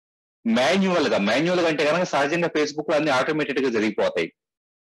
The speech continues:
ఒక ఇరవై మంది పాటు ఆ fake account ని report చేస్తే automatic గా Facebook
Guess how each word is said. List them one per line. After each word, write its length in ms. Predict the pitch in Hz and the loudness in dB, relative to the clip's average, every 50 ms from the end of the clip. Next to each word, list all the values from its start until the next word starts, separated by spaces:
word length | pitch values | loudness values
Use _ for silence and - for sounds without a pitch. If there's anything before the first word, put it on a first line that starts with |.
| _ _ _ _ _ _ _ _ - 143 | _ _ _ _ _ _ _ _ -8 -6
ఒక 120 | 135 - | -4 -2
ఇరవై 400 | 160 139 127 131 147 170 180 180 | 0 0 0 2 2 2 2 2
మంది 300 | 170 151 143 156 175 214 | 2 2 2 0 0 0
పాటు 680 | 220 220 196 170 151 - 131 123 135 180 233 320 - - _ - - - _ - | 0 0 0 0 2 2 2 2 2 2 2 0 -2 -6 _ -20 -20 -10 _ -2
ఆ 100 | 131 - | -2 -2
fake 340 | - - 165 180 214 - | 0 0 2 2 2 2
account 320 | 214 196 - 196 190 185 175 | 0 0 0 0 0 0 0
ని 80 | 165 | 0
report 460 | 135 127 127 - 170 175 165 165 - 123 | 0 -2 -2 -2 -2 -2 -2 -2 -2 -2
చేస్తే 600 | 104 - - - 107 107 123 175 214 269 - _ _ _ _ _ - | -2 -2 -2 -2 -2 0 2 2 0 -2 -4 _ _ _ _ _ -2
automatic 540 | - 135 156 - 196 185 170 165 156 165 170 | -2 0 0 2 0 0 0 0 0 0 0
గా 60 | 196 | -2
Facebook 420 | - - 151 160 160 - - 185 | 0 0 0 -2 -2 -2 -4 -6